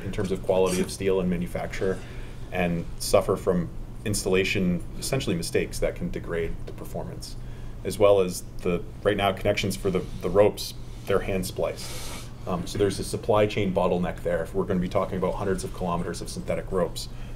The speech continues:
someone has to actually make those connections by hand for every single rope, for twice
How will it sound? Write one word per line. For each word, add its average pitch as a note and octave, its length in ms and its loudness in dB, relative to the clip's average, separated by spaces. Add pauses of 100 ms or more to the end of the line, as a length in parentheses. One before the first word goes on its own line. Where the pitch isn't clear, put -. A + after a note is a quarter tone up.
(100)
someone F#2 380 2
has F#2+ 220 -2
to - 100 0
actually E2+ 380 -4
make E2+ 360 -4
those D#2+ 200 -2
connections E2+ 540 -8
by - 300 -4
hand E2+ 420 -8
for - 200 -6
every F#2 280 -2
single F2+ 280 -2
rope, F2 280 0 (400)
for - 220 -2 (260)
twice - 540 4